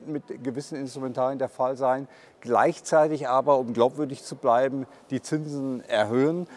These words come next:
Das ist ein Spagat, den wir wahrscheinlich aber längerfristig durchaus noch, äh, sehen werden. Und das könnte auch ein neues Mantra dieser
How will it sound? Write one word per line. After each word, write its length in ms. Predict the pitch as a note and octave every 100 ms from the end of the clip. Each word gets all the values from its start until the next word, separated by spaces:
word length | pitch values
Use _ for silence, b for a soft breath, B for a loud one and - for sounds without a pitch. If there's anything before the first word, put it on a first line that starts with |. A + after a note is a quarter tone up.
| B
Das 120 | C3
ist 180 | D3+ C#3+
ein 100 | D3+
Spagat, 840 | - - A#2 A2 A2 B2 F3 - - B B
den 160 | C#3 D3+
wir 160 | C#3 B2
wahrscheinlich 480 | B2 - D3 D3
aber 200 | B2+ B2+
längerfristig 880 | A#2+ C3+ D#3 - D3 C#3 - C#3 -
durchaus 580 | D3 D3 - B2 C3 -
noch, 340 | C3 - -
äh, 340 | C3+ A#2 A#2+ A2
sehen 380 | G2 D3 E3 G2+
werden. 440 | G2+ A2 C#3+ D#3 B B
Und 120 | C3+
das 140 | B2+
könnte 280 | - D#3+ D3+
auch 120 | B2
ein 80 | B2+
neues 340 | B2+ C3 B2+ A#2+
Mantra 380 | A#2+ D3+ C3
dieser 480 | A2+ B2 A2+ G#2+ G#2+